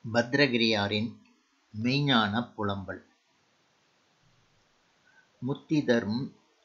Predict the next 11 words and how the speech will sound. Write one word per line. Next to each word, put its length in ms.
வேத 480
மொழியாம் 720
புலம்பல் 500
சொல்ல, 680
அத்தி 520
முகவன் 680
தன் 540
அருள் 400
பெறுவதெக்காலம்? 1040
ஆங்காரம் 840
உள்ளடக்கி, 880